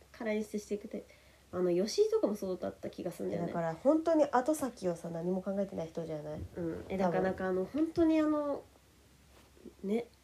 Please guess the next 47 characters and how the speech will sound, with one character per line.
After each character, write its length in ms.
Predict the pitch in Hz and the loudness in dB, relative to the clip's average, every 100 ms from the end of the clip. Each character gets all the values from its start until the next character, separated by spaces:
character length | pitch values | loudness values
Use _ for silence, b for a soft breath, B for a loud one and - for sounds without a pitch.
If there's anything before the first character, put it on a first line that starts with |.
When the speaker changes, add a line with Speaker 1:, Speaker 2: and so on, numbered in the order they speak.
| - | -8
Speaker 2:
い 100 | 185 | -4
き 120 | 185 294 | 8 12
な 100 | 302 | 12
り 100 | 285 | 12
無 180 | 262 233 | 10 10
人 180 | 294 | 8
島 160 | 285 285 | 10 10
に 120 | 269 | 8
行 40 | 240 | 2
き 80 | - | 4
た 160 | 269 | 6
い 60 | 220 | 6
み 100 | 190 | 2
た 160 | 175 | 0
い 40 | 165 | 0
な。 100 | 160 | -6
Speaker 1:
マ 60 | - - | -8 -8
ジ？ 40 | 175 | -6
う 20 | |
ん。 360 | 165 180 226 - _ - - | -4 -8 -14 -20 _ -16 -6
え、 80 | 185 | -6
セ 260 | - 277 | -4 4
ン 120 | 330 339 | 4 6
ス 120 | 214 | 2
あ 120 | 247 | 2
る 120 | 233 | 4
と 120 | - | 4
思 200 | 185 190 | 4 4
う 40 | 170 | 0
わ、 80 | 170 | -2
ハ 120 | - | -4
リ 80 | - | 0
ー、 180 | 190 | 4
こ 80 | 190 | 6
れ。 80 | 185 | 8
Speaker 2:
う 320 | 262 427 - | 12 12 12
ん、 60 | 180 | 6
思 260 | 180 180 170 | 6 6 6
う、 20 | |
思 340 | 175 170 160 | 4 2 0
う。 60 | - - _ | -6 -16 _
Speaker 1:
<laughs> 220 | - - 220 | -18 -4 0
い 120 | 220 | 4
い 40 | |
な、 440 | 208 196 190 185 185 - _ - - | 4 2 2 0 0 -10 _ -20 -10
こ 100 | 196 | -2
れ。 280 | 175 170 - | 0 0 -4